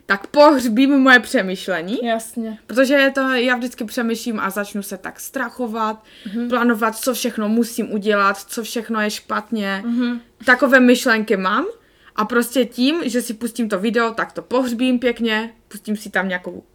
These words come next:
Speaker 1: blbost a je mi fajně, můj mozeček nepřemýšlí. Někdy to nepřehluší ani ten YouTube, jo?
Speaker 2: Ale
Speaker 1: To už se hodně trápím, to už je takové trapeniště,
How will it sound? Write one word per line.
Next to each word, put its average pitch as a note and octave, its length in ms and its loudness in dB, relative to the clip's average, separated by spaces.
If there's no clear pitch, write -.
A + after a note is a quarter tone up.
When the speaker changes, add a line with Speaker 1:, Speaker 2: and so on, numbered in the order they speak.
Speaker 1:
blbost A3 560 -2
a C4+ 180 4
je A#3+ 160 4
mi A#3 140 4
fajně, F3 420 -6
můj G3+ 160 -2
mozeček F#3 440 -4
nepřemýšlí. A#3+ 800 -4
Někdy C4 340 8
to C#4+ 140 4
nepřehluší C#4 1080 2
ani A#3 260 4
ten A#3+ 240 2
YouTube, A#3+ 640 -2
jo? D#3+ 100 -2
Speaker 2:
Ale G#3+ 380 -6
Speaker 1:
To A#3+ 120 4
už C4+ 120 6
se E4+ 140 8
hodně G3 300 2
trápím, F#3+ 440 -2
to G#3+ 100 -4
už G3+ 120 -4
je G3+ 60 -2
takové G#3 420 -4
trapeniště, F3+ 840 -8